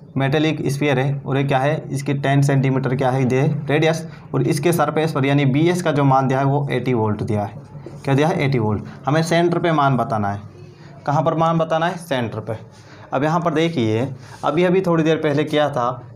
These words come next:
यानी कि इस प्रकार से कोई sphere है, यदि हम आर distance पे बात करें तो P point को, तो यहाँ पर जो B की वैल्यू निकल के आती है, क्या आती है? के Q upon R। इस प्रकार से यदि हम सरफेस की बात करें तो क्या निकल के आती है? B equal to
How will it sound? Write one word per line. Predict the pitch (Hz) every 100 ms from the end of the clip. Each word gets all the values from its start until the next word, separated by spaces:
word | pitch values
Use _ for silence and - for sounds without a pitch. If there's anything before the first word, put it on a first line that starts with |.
| -
यानी | 139
कि | 151 170
इस | 170 170
प्रकार | 175 175 175
से | 175
कोई | 160 151
sphere | 151 143 139
है, | 135 135 - - - - - -
यदि | 180
हम | 165 170 156
आर | 156 180
distance | 175 180 165
पे | 160
बात | 135 139 147
करें | 143 131 135
तो | 135
P | 135 160
point | 170 165 151
को, | - 135 135 - -
तो | 143
यहाँ | 147 151
पर | 151 143
जो | 143
B | 127 165
की | 170
वैल्यू | 170 156 147
निकल | 135 143 139
के |
आती | 131 135
है, |
क्या | 139 135
आती | 131
है? | 160
के | 151 - 147 147 151
Q | 151 143 131
upon | 120 127 127 131
R। | 113 101 101 - - - - - -
इस | 151
प्रकार | 160 165 156
से | 151 160 170 - 143
यदि | 143
हम | 156
सरफेस | - 151 160 180
की | 175
बात | 175 170 170
करें | 170
तो | 165 165
क्या | 170
निकल | 165 160
के | 156
आती | 156 165
है? | 170 175
B | 123 143
equal | 156 156 156
to | 160